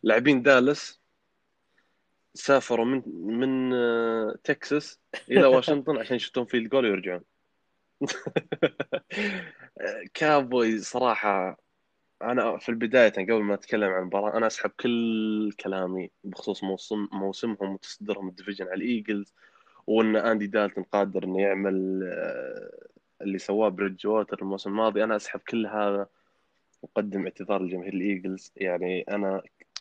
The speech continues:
Speaker 1: يعني ما أدري إيش أقول والله. خ-، خيبة أمل كبيرة. أندي دالتون يلعن أم الكارثة، يا ساتر يا الكارثة اللي سواها. يعني صح إنه أصاب بعد، يعني زيادة على كذا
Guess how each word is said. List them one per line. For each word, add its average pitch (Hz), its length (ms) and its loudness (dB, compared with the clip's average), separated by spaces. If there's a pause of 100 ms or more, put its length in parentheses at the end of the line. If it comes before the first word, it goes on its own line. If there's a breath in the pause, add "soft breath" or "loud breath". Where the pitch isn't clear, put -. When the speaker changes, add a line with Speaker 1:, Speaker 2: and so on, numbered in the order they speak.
(760)
Speaker 1:
يعني 113 640 2
ما 143 360 2
أدري 113 180 0
إيش 104 120 -2
أقول 98 220 -2
والله. 95 280 -4 (460 soft breath)
خ-، - 200 -8
خيبة 113 520 0
أمل 104 180 -2
كبيرة. 101 360 -2 (120)
أندي 107 160 0
دالتون 101 460 -2
يلعن 101 300 -2
أم 123 140 -2
الكارثة، 87 600 -8
يا 117 300 4
ساتر 95 760 0
يا 90 100 -8
الكارثة 87 540 -8
اللي 85 100 -14
سواها. 92 500 -10 (1120 soft breath)
يعني 110 200 4
صح 160 120 2
إنه 143 220 8
أصاب 127 340 6
بعد، 90 260 4 (280)
يعني 101 200 -2
زيادة 107 320 4
على 104 140 2
كذا 104 420 -2